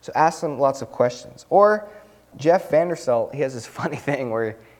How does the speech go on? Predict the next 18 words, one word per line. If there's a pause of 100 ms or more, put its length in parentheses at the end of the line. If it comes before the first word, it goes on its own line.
(160)
he
talks
about,
he
came
to
Japan
and
was
teaching
us
some
stuff, (960)
and
he
talked
about
how